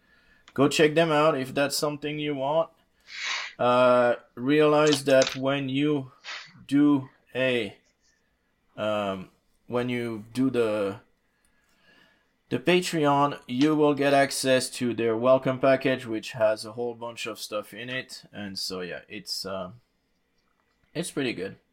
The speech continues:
I think it's, it's a good value. It's not, again, not what I'm using right now, which is why I've discontinued my subscription to their, to their Patreon. But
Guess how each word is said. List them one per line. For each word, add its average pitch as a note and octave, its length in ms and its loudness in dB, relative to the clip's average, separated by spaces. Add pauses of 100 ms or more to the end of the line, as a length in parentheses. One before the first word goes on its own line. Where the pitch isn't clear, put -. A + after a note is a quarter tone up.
(200)
I G#2+ 120 -12
think G#2+ 220 -14
it's, G2 280 -12
it's G#2 200 -12
a G#2 60 -10
good G2 240 -10
value. F#2+ 320 -8
It's B2 200 -6
not, C#3+ 580 -2 (140)
again, A#2 440 -6 (760)
not C3+ 420 2
what D3 160 2
I'm D3 140 -2
using C#3 340 -4
right C3 200 2
now, C3 360 -2 (1000)
which A#2 220 -4
is A#2 160 -2
why A#2+ 380 0
I've G#2+ 160 -6
discontinued A2+ 1000 -8
my G#2+ 480 -6 (180)
subscription A2+ 640 -8
to A2 220 -2
their, C3+ 420 -2 (100)
to A#2 160 -6
their B2 220 0
Patreon. D3 680 -2
But G2+ 560 -2